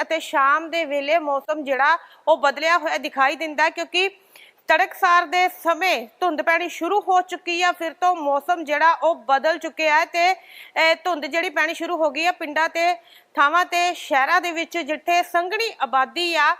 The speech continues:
ਅਹ, ਉਹਨਾਂ ਥਾਵਾਂ ਤੇ ਹਾਲਾਂਕਿ ਹਜੇ, ਅਹ, ਨਹੀਂ ਮਹਿਸੂਸ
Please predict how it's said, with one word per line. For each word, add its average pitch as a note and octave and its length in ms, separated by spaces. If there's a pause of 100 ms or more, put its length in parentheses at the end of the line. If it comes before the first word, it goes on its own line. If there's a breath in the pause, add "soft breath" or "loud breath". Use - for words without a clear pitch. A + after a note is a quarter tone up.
(440 loud breath)
ਅਹ, D#4 320
ਉਹਨਾਂ G4 180
ਥਾਵਾਂ E4 260
ਤੇ E4 140
ਹਾਲਾਂਕਿ D#4 440 (340 soft breath)
ਹਜੇ, D#4 460
ਅਹ, D4 40
ਨਹੀਂ F4+ 240
ਮਹਿਸੂਸ D#4 420